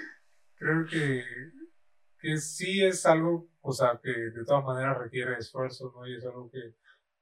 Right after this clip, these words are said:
aunque quieras, ¿no? O sea, hay que reconocértelo, ¿no?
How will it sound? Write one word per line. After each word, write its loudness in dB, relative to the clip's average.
aunque 0
quieras, 10
¿no? -6
O 0
sea, 4
hay 0
que -2
reconocértelo, -2
¿no? -12